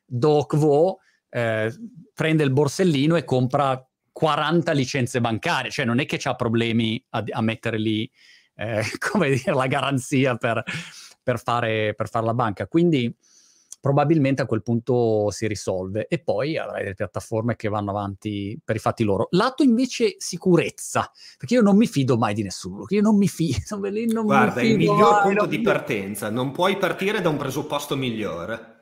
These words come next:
Speaker 1: Ok, ok, io non mi fido mai e quindi ragiono sempre così, dico: "Ah, wow, ritorni fantastici", però nel momento in cui io deposito i miei Bitcoin, Ethereum, quello che è,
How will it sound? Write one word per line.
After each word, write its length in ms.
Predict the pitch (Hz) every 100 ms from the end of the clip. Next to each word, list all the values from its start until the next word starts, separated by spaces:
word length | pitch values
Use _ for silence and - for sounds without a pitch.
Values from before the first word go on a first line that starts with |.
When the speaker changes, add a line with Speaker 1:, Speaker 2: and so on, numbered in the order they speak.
| _ _
Speaker 1:
Ok, 340 | 151 139 107 -
ok, 180 | 147 143
io 100 | 254
non 120 | 277 254
mi 120 | 240
fido 260 | 220 185
mai 140 | 139 135
e 100 | 208
quindi 340 | - 233 175 -
ragiono 340 | 160 143 151
sempre 320 | 127 117 104 113
così, 240 | 107 98
dico: 220 | 101 208
"Ah, 180 | 190 127
wow, 480 | 139 131 107 104 - _ - - _
ritorni 400 | 127 123 165 147
fantastici", 640 | 131 117 123 101 - 107 -
però 380 | 220 160 110 _ -
nel 140 | 175
momento 240 | 233 202 139
in 60 |
cui 160 | - 156
io 80 | 143
deposito 920 | 120 - 131 131 120 120 120 117 - _
i 140 | 233
miei 600 | 226 220 175 143 131 131 _
Bitcoin, 640 | 143 127 - 123 127 135 131
Ethereum, 420 | 120 - 135 120
quello 200 | 127 120
che 240 | - 117
è, 120 | 104